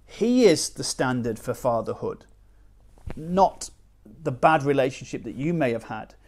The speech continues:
with your biological fathers. So for some of us, God is the best dad we've never had. I'm lucky, but I'm,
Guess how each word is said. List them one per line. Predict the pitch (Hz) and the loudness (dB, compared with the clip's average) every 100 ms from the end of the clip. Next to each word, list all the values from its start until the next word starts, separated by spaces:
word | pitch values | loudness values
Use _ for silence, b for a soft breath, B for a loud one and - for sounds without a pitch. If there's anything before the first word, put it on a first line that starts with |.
| b b - | b b -6
with | 123 127 | -4 0
your | 117 113 - - - | 0 0 -2 -8 0
biological | 135 123 120 117 - - - 98 b b b b | 2 4 2 -2 -4 -12 -12 -12 b b b b
fathers. | - 127 117 - - - - - - - _ _ - - - - _ _ | -6 -4 -4 -6 -12 -16 -20 -20 -20 -20 _ _ -20 -20 -20 -20 _ _
So | - 151 135 | -2 0 0
for | - | 0
some | 151 233 220 | -2 0 0
of | 120 | -2
us, | 113 - - _ - - _ - | -4 -12 -20 _ -20 -20 _ 2
God | 156 147 | 6 6
is | 139 - | 6 -4
the | |
best | 123 147 - | 0 0 0
dad | - 123 | -2 0
we've | 127 127 | -2 -2
never | 147 151 117 | -2 -2 -4
had. | 113 95 - - - | -8 -12 -16 -20 -6
I'm | 160 170 151 | -2 0 0
lucky, | 151 - 123 | 0 -2 -4
but | 127 | 0
I'm, | 131 139 | 0 -2